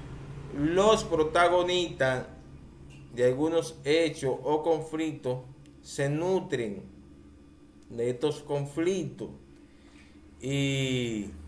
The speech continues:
señores, le va bien económicamente,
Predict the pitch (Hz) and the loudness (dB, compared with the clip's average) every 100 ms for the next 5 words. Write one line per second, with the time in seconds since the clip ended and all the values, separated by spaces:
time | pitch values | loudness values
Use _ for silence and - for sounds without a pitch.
0 | - - - - - - - - - - | -14 -14 -12 -12 -14 -16 -18 -16 -16 -10
1 | - 127 160 165 151 139 143 156 170 170 | -6 2 4 6 8 8 8 6 4 4
2 | 156 143 147 151 156 147 156 143 127 131 | 4 2 2 0 2 2 2 0 -4 -8